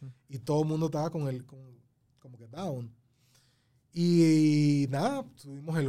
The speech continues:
Speaker 2: el último juego, eh, clasificamos, eh, todo se dio,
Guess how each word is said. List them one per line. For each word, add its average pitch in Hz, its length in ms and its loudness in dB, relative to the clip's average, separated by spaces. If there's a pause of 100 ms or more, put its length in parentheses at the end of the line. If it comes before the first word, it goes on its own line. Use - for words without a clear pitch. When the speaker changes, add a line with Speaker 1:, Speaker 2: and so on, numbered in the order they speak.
(120)
Speaker 2:
el 131 100 -4
último 135 280 -4
juego, 180 460 -2 (140)
eh, 127 340 -20
clasificamos, 156 880 -8 (220)
eh, 123 460 -20
todo 135 200 -20
se 139 140 -8
dio, 156 500 -2